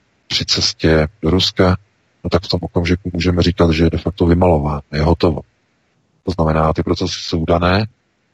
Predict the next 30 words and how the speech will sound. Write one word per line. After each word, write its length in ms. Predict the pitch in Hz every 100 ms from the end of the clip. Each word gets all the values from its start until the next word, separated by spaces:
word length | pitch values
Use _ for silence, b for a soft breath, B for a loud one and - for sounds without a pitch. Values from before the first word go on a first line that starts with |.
| _
lidé 360 | 82 80 80 80
tomu 280 | 82 80
nebrání, 680 | 80 78 82 80 82 85 98 - _ _ -
lidé 400 | 82 85 85 82
volí 560 | 76 82 82 78 82 95 _
tyto 260 | - 87 85
lidi, 380 | 82 80 85 107 - _ _ _ _ _ 87
lidé 220 | 82 80
chodí 440 | - 87 82 82 92 71 -
ve 280 | 78 78 76
statisícových 800 | - 85 90 - 87 - 82 85
počtech 540 | 82 - - 82 80
na 280 | 80 78 76
demonstrace, 840 | 78 78 80 - 80 80 - 82 82
které 320 | - 80 80
vyzývají, 800 | 76 80 78 80 80 82 80 80
eh, 1120 | 80 _ _ _ _ 85 80 78 76 76 76 78
proti 260 | 85 82 80
něčemu, 540 | 78 - - 82 85
někde 400 | 82 82 78 78
proti 300 | - 78 -
někomu. 540 | 73 73 82 80 85 101 _ _ _ _
A 40 | -
to 140 | 95
je 80 | 85
jedno, 260 | 104 101 87
že 140 | 78
to 120 | -
je 60 | 80
proti 180 | 80